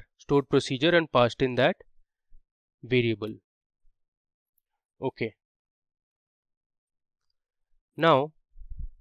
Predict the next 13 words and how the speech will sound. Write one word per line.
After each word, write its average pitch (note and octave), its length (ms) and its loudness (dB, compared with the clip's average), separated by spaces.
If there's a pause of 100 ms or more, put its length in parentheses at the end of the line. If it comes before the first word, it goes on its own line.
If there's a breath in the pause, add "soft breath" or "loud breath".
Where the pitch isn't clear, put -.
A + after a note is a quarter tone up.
(2000)
instead F3 400 0
of F#3 160 6
a E3+ 80 0
select - 520 4 (500)
statement E3 480 2
inside D3+ 300 6
a C#3 60 6
stored D3 280 0
procedure, C#3 340 -2
you D3 160 0
can D3 140 2
also C3 280 0
use C#3+ 400 -2